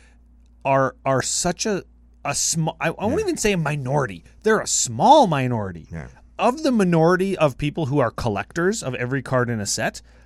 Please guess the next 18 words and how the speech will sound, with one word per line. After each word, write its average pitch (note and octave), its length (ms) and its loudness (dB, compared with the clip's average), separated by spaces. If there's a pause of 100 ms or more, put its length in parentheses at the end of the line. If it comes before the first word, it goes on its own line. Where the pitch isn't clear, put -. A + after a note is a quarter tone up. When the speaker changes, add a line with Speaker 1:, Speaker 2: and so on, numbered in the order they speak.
(220)
Speaker 1:
a E3 120 2
very D3+ 460 4
small A2+ 760 2
percentage B2 600 -4
of G2+ 80 -6
those A2 260 -4
people G#2+ 280 -10
collect A2+ 520 -6 (380)
literally G#3+ 760 6
every F#3+ 280 6
single D#3 300 -2
printing. A#2 460 -8 (260)
And C4+ 500 0 (280)
for G3 180 2
the E3+ 80 -4
people A#3 320 0
who G3+ 160 2
say, F3+ 320 2